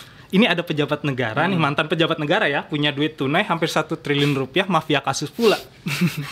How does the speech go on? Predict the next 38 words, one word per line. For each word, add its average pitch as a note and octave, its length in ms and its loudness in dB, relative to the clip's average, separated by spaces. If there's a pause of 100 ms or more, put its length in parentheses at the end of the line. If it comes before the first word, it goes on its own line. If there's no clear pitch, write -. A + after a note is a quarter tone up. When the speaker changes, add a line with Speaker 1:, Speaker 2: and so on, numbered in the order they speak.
(260)
Speaker 2:
Iya, E3 280 4
sebenarnya E3 340 0
kalau E3+ 220 0
kita D#3 180 0
tarik D3+ 380 -2
ulur D#3 260 4
dari D3 240 0
awal D3 280 2
kasus E3+ 360 -2
ya, C3 220 -2
Speaker 1:
Hmm. B2+ 260 -6
Speaker 2:
eh, C#3+ 340 -2
hampir E3 460 0 (960)
semua F3 640 2
influencer, E3+ 720 0 (380)
eh, D3 420 0
atau D3 220 -2
konten D3+ 260 0
kreator D#3 400 0
waktu D#3+ 320 0
itu E3 180 2
membahas D#3+ 520 0
kasus D3 340 -2
itu, C3+ 320 -2
Speaker 1:
Hmm. C#3 80 -6
Speaker 2:
kasus C3+ 340 -2
Ronald C#3 300 -4
Tanur D3 320 -2
dengan C#3+ 240 -2
pacarnya. C#3 640 -4
Speaker 1:
Hmm. C3+ 140 -4
Speaker 2:
Dan C#3+ 100 2
akhirnya C#3 320 -2
terseret D3 380 -2
juga D#3 360 2
bapaknya D3 540 0
yang F3 160 0
ternyata, D3+ 640 0